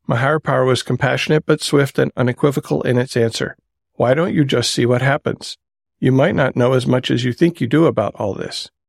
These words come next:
No, I did not hear an audible voice, but that was something that never could have come from me. And heeding that guidance was something of which I'd have been incapable pre-Al-Anon. Abiding serenely with uncertainty and uncomfortable feelings,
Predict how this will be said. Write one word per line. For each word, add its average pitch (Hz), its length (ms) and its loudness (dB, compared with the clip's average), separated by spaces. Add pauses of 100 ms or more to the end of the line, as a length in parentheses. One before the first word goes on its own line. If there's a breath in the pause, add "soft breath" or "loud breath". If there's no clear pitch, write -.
(400)
No, 139 460 2
I 139 80 2
did 165 180 4
not 135 200 2
hear 135 120 2
an 127 80 -2
audible 123 380 0
voice, 110 240 0
but - 200 -2
that 131 140 0
was 139 140 0
something 135 320 0
that 135 160 -2
never 135 340 2
could 135 160 0
have 123 120 -2
come 127 200 0
from 113 220 0
me. 123 320 0 (800)
And 135 160 2
heeding 202 380 4
that 147 200 0
guidance 147 400 0
was 143 140 0
something 147 340 2
of 123 80 0
which 135 300 0
I'd 131 180 0
have 143 160 -4
been 127 380 0
incapable 127 840 -2
pre-Al-Anon. 123 960 -2 (600)
Abiding 151 600 -2
serenely 156 560 2
with 135 240 2
uncertainty 143 540 0
and 127 100 2
uncomfortable 131 520 -2
feelings, 165 520 0